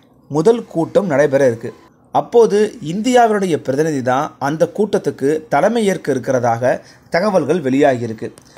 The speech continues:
தற்போது அந்த நிர்வாக குழுவுக்கான தலைமை பொறுப்பை ஜப்பான் நாடு தான் வகிச்சிட்டு வராங்க. அந்த நாட்டுக்கான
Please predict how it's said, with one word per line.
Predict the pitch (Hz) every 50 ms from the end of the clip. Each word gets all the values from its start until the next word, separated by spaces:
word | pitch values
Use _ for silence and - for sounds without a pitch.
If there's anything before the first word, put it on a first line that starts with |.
| - _ _
தற்போது | - 147 156 170 - - 240 240 233 226 247 - - -
அந்த | - 127 156 202 220 262
நிர்வாக | 262 208 175 170 170 180 196 190 185 185
குழுவுக்கான | 170 160 156 151 143 - - 139 127 123 117
தலைமை | - 123 135 156 170 185 175
பொறுப்பை | - - 170 120 117 113 - 120 135 156 - - - _ _
ஜப்பான் | 139 131 156 165 170 - - 233 240 214
நாடு | 175 147 147 143 139
தான் | 131 185 170
வகிச்சிட்டு | 143 135 151 151 - - 135
வராங்க. | 120 120 117 117 117 113 117 135 202 254 - - - - - -
அந்த | 139 156 185 208 208 233
நாட்டுக்கான | 196 165 151 165 202 202 - 202 - - 160 147 143 147 170 165